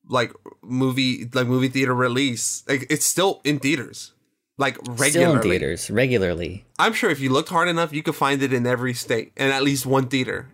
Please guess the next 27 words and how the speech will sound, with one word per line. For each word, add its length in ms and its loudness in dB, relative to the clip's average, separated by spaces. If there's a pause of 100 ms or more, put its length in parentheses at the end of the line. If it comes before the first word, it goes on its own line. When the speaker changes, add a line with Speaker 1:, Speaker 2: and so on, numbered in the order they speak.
Speaker 1:
in 60 -4
every 180 0
state. 220 -4
And 100 0
this 80 2
is 60 -4
a 40 0
movie 260 2
from 260 -4 (100)
forty-seven 720 0
years 260 -4
ago. 300 -10 (360)
I 100 0
don't 100 0
think 140 -6
you 80 -4
could 120 -2
do 100 2
that 80 4
Speaker 2:
Mm-hmm. 80 2
Speaker 1:
with 80 0
Star 220 2
Wars. 400 -6 (120)
Speaker 2:
You 120 4
could, 520 4 (360)
but 280 6 (280)
you, 280 -6